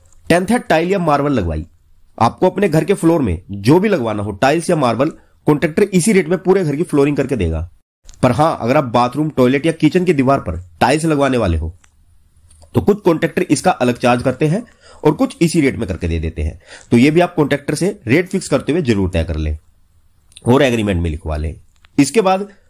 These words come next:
कॉन्ट्रैक्टर इसी रेट में आपको प्लास्टर का एक सिंपल एलिवेशन बनाकर देगा, पर अगर आपको एलिवेशन पर टाइल्स वगैरह लगानी है या कुछ कॉम्प्लिकेटेड डिजाइन बनवाना है तो उसके लिए आपको एक्स्ट्रा पे करना होगा,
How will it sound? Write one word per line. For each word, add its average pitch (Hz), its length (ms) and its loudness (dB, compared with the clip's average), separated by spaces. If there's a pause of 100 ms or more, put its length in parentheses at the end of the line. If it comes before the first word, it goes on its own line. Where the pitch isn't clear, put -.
(140)
कॉन्ट्रैक्टर 156 380 0
इसी 185 280 0
रेट 170 180 2
में 165 80 2
आपको 165 200 -2
प्लास्टर 160 340 0
का 190 60 4
एक 185 100 -4
सिंपल 165 400 0
एलिवेशन 156 400 0
बनाकर 139 260 2
देगा, 80 280 -4 (720)
पर 135 80 4
अगर 147 140 2
आपको 175 280 0 (120)
एलिवेशन 147 380 0
पर 175 140 -2
टाइल्स 147 300 -2
वगैरह 156 220 0
लगानी 147 360 0
है 156 140 -4 (240)
या 151 100 4
कुछ - 200 -2
कॉम्प्लिकेटेड 160 640 0
डिजाइन 147 280 2
बनवाना 82 300 -2
है 76 120 -6
तो - 160 -2 (100)
उसके 139 240 2
लिए 185 140 0
आपको 202 380 0
एक्स्ट्रा - 200 -4
पे 90 120 -4
करना 78 240 -6
होगा, 78 280 -8